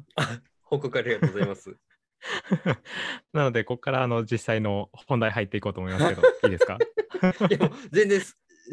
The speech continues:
Speaker 1: 進めてください。はい、お願いします。
Speaker 2: あ、いいですか？
Speaker 1: はい。
Speaker 2: 今回はちょっと一周、あのー、
Speaker 1: あ。
Speaker 2: 公開はお-、遅れちゃうんやけど。
Speaker 1: うん、そうやね。
Speaker 2: うんうん。あの、ののんがツイートした通り、あの、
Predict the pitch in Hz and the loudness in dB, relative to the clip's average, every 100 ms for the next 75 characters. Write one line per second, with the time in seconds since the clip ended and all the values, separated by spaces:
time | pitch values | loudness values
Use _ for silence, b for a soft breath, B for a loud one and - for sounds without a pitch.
0 | 151 180 190 185 170 165 139 90 135 101 | -4 -2 2 4 4 2 0 -4 -2 -2
1 | - 123 127 127 156 143 110 101 98 117 | -4 -6 -4 0 2 4 2 -2 -6 -6
2 | 147 113 - _ _ _ - 123 - 202 | -4 -4 -6 _ _ _ -8 -8 -2 -2
3 | 208 156 143 135 143 127 220 208 117 113 | 0 0 2 2 2 2 0 2 0 2
4 | 147 - 202 196 196 202 _ _ _ _ | -2 0 4 6 4 2 _ _ _ _
5 | _ - 147 147 143 143 139 135 135 - | _ -4 0 2 2 2 2 2 0 -2
6 | 117 - _ _ _ _ _ _ _ - | -6 -8 _ _ _ _ _ _ _ -2
7 | 170 170 160 156 151 - 139 165 151 143 | 0 2 2 2 2 -2 0 2 2 0
8 | 107 95 98 98 95 _ _ _ _ _ | 0 -2 -2 -2 -2 _ _ _ _ _
9 | _ _ - 131 95 - 127 87 127 - | _ _ -6 -4 -4 -4 -4 -2 -4 -6
10 | _ _ _ _ _ _ 131 113 101 98 | _ _ _ _ _ _ -2 -2 -2 -4
11 | 98 120 _ - 110 104 104 101 107 151 | -4 -8 _ -10 -6 -6 -6 -6 -2 -2
12 | 123 107 104 107 - - 113 104 98 104 | -2 -4 -6 -8 -12 -6 -4 -4 -4 -4
13 | 107 98 92 95 95 95 98 98 | -2 -4 -6 -10 -10 -10 -12 -16